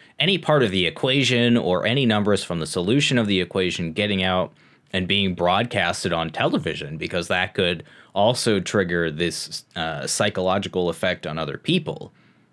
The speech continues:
So, you know, they really have to be very careful around, uh,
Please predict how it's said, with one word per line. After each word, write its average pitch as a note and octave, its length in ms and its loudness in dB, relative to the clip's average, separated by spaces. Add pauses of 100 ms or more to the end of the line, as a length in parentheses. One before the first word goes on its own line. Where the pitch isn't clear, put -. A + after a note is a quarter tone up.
(140)
So, - 480 0 (360)
you B2 80 2
know, A2+ 160 4
they G#2+ 140 4
really D3 260 6
have A#2 260 2
to G2 340 2 (220)
be F#2+ 160 -2
very A2+ 380 2
careful F2 760 0
around, E2+ 840 0 (320)
uh, D2 260 -4